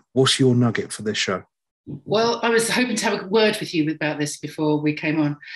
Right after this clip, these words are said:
Speaker 2: um, because mine is actually a mnemonic that I, that I use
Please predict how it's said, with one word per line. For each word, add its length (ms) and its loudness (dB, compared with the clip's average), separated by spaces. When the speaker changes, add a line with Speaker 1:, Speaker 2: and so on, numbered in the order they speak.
Speaker 2:
um, 260 0
because 440 -2
mine 320 4
is 180 0
actually 520 -2
a 60 -2
mnemonic 580 -2
that 120 -6
I, 500 0
that 200 -4
I 140 2
use 880 -4